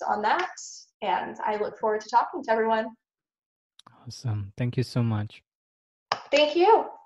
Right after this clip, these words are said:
Speaker 2: Hey, Gratitude Seeker. Thank you so much for taking the time to listen to this interview.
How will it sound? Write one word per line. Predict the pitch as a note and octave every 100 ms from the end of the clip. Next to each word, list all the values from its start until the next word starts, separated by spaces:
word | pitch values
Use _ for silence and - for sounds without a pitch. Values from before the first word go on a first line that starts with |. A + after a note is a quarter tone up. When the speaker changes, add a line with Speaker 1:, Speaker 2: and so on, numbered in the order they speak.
| -
Speaker 2:
Hey, | - C3+
Gratitude | B2+ A#2+ - - B2
Seeker. | - A#2+ - A#2
Thank | - B2+ B2
you | B2
so | - D3
much | D3+ D3+ C#3+
for | A#2+
taking | - C3 - D3+
the | C#3+
time | - C3 C#3 C3
to | A#2+
listen | A#2+ C3 C#3+ B2+
to | A#2+
this | A#2+ -
interview. | A#2+ A#2+ B2 A#2+ B2